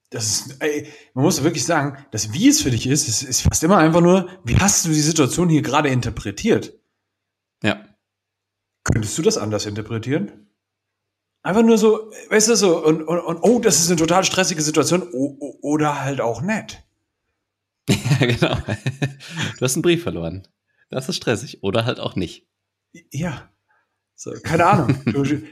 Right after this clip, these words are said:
Speaker 1: wir, wir hatten das ja schon mal hier mit diesem Ampelding, so. „Oh, die
Speaker 2: Ja.
Speaker 1: Ampel vor mir ist rot.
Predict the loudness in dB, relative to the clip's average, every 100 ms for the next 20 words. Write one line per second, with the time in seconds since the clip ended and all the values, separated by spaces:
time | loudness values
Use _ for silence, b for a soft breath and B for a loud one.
0 | B 2 4 2 2 2 2 2 4 4
1 | 6 6 4 2 0 0 2 2 0 -2
2 | -4 -8 -14 -12 -12 -14 _ _ _ _
3 | _ 0 4 6 4 4 2 2 2 2
4 | 0 2 2 0